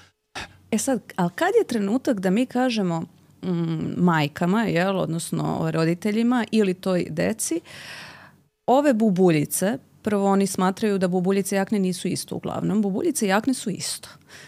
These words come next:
To, o, da negde objasnimo. A, kad je taj trenutak kad mi treba da, da svima objasnimo, „Ok, sada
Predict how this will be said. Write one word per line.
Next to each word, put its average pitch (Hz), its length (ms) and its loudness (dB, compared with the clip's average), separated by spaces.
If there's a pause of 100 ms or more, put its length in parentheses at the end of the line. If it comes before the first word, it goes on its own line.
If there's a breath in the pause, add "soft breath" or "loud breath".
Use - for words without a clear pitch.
(120 loud breath)
To, 185 180 -2 (160)
o, - 160 -4 (300)
da 180 220 0
negde 175 280 2
objasnimo. 202 600 0 (400 loud breath)
A, 208 580 0 (380)
kad 311 160 -4
je 415 140 2
taj 294 220 0
trenutak 220 480 0
kad 208 120 -2
mi 220 120 2
treba 233 260 0
da, 185 180 0
da 185 240 0
svima 196 480 0 (320)
objasnimo, 196 640 2
„Ok, 185 140 -4 (100)
sada 247 680 2